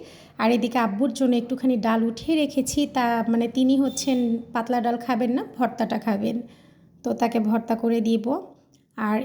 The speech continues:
এদিকে হচ্ছে, আহ, ঢেঁড়স বা ভেন্ডি, এটা আমি হচ্ছে ভর্তা করে নিয়েছি। আমি কিন্তু বরাবরই এটা কাঁচামরিচ দিয়ে করে থাকি, but আজকে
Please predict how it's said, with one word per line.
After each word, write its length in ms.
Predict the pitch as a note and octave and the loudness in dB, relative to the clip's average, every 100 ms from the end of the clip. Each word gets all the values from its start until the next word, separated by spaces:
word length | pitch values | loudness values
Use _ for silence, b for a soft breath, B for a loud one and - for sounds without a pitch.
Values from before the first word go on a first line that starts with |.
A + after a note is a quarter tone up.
| - | 0
এদিকে 380 | B3+ A#3+ C4 C4 | 0 0 0 0
হচ্ছে, 420 | B3 B3 - B3+ B3 | 0 -2 -2 2 2
আহ, 400 | A#3+ C4 A3 G#3+ G#3 | 0 -2 -2 -2 -2
ঢেঁড়স 440 | G#3 B3 A#3+ C4 C4 | 0 0 2 0 -2
বা 80 | A#3 | -4
ভেন্ডি, 480 | A3 B3+ B3+ A#3 A#3 D#4 | -2 0 0 0 -2 -2
এটা 160 | B3 A#3+ | -4 -2
আমি 200 | A3+ A3+ | 0 2
হচ্ছে 200 | A#3+ A#3 A#3+ | 0 -2 -2
ভর্তা 340 | A3 A3+ A#3 | -2 -2 -4
করে 240 | A3+ A3+ A3+ | -2 0 2
নিয়েছি। 520 | A3+ A3+ A3+ B3 D#4+ B B B B - | 2 2 0 -4 -6 B B B B -4
আমি 180 | A#3 C4 | 0 2
কিন্তু 360 | D4+ D4 D4 C#4 C4 | 2 2 4 2 2
বরাবরই 680 | A3 A#3 A#3 A#3 C4 B3 | 0 2 2 0 0 0
এটা 380 | A#3+ A#3+ A3 A3 A3 - - - _ _ | -2 -4 -4 -4 -6 -10 -16 -20 _ _
কাঁচামরিচ 540 | - A#3 C4 B3 A#3+ A3+ | -6 -2 2 2 2 0
দিয়ে 180 | G#3+ A3+ | -2 -2
করে 220 | A#3+ B3 | -2 -2
থাকি, 380 | B3 A#3 A3+ C4 | -2 -4 -2 -2
but 220 | A#3+ A3+ A3+ C4+ | 0 -2 -4 -4
আজকে 300 | A3+ A3+ | -4 0